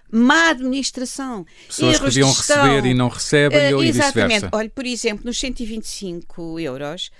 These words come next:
Speaker 1: sabe que muitas das queixas que nós recebemos, eh, fundamentaram-se nisto. É que, eh, eh, a, a A T, a Autoridade Tributária, ter-se-á esquecido,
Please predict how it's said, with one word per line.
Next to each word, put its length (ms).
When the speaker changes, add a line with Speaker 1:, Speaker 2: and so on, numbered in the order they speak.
Speaker 1:
sabe 280
que 80
muitas 300
das 200
queixas 360
que 140
nós 240
recebemos, 720
eh, 380
fundamentaram-se 1000
nisto. 460
É 160
que, 320
eh, 320
eh, 300
a, 160
a 360
A 60
T, 280
a 80
Autoridade 480
Tributária, 460
ter-se-á 440
esquecido, 720